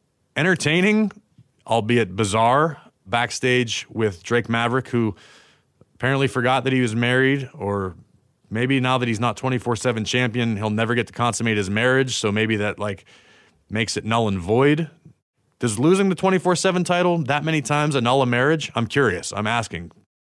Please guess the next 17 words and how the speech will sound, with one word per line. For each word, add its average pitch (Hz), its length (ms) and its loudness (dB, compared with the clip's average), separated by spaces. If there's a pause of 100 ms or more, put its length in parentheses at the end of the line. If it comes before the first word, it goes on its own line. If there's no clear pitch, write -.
(580)
Beyond 160 380 4
Elias 170 520 4
and 165 100 4
Alexa 180 300 2
Bliss, 208 440 2 (640)
another 190 340 4
man 131 340 2
who 117 160 0
made 123 280 4
a 113 320 2
very, 123 440 4
very 117 480 4 (500)
unexpected 139 600 0
return, 139 520 0 (800)
my 139 240 -2
next 120 260 -2
guest. - 440 -4